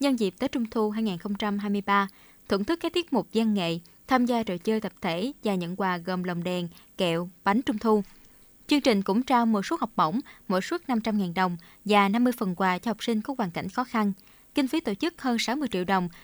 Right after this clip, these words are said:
cho nhóm thiện nguyện Việt I S thị xã Cai Lậy và các nhà hảo tâm ở thành phố Hồ Chí Minh hỗ trợ. Nhân dịp Tết Trung thu năm hai nghìn không trăm hai mươi ba, các xã, thị trấn trên địa bàn huyện Cai Lậy tổ chức vui Trung thu cho các em thiếu nhi, đêm hội trăng rằm,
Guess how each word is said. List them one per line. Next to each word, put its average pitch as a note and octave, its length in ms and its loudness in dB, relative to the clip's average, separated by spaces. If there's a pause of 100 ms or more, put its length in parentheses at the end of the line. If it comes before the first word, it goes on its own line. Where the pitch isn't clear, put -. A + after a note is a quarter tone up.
(240)
cho C#4 80 4
nhóm C4+ 220 4
thiện G3 220 0
nguyện F#3 320 2
Việt F#3 140 0
I G#3+ 200 -2
S B3 260 0
thị F#3+ 120 0
xã F3+ 200 0
Cai A3 180 -4
Lậy E3+ 260 -2 (240)
và G3+ 200 4
các D4 200 -4
nhà A#3 100 2
hảo F#3+ 160 -2
tâm G#3 300 2
ở B3 100 0
thành G3 160 -2
phố A3+ 140 -2
Hồ B3+ 100 0
Chí A#3+ 160 -2
Minh A3 200 2
hỗ F#3 200 -4
trợ. E3 280 2 (460)
Nhân D4 160 -2
dịp A#3 80 2
Tết - 180 -4
Trung A#3+ 140 -2
thu A#3+ 180 2
năm A3+ 120 -2
hai A#3 100 0
nghìn G#3 140 -2
không G#3+ 180 -4
trăm G#3 220 -2
hai G#3+ 100 -4
mươi G#3 160 -4
ba, G#3 220 2 (280)
các D#4+ 160 0
xã, F#3+ 260 0
thị G3 200 -6
trấn A3+ 200 -2
trên A#3 160 -2
địa G3+ 60 -2
bàn F#3 260 -4
huyện F3 180 -2
Cai A3 180 -4
Lậy E3+ 280 0 (260)
tổ G3+ 100 0
chức E4 260 -2
vui A#3+ 140 -2
Trung A#3 180 -4
thu A3+ 280 0
cho A3+ 80 -6
các C#4 140 -8
em G#3+ 160 -2
thiếu B3 140 -6
nhi, A#3+ 300 0 (280)
đêm B3 180 2
hội F3+ 220 0
trăng G#3+ 160 -2
rằm, F#3+ 260 0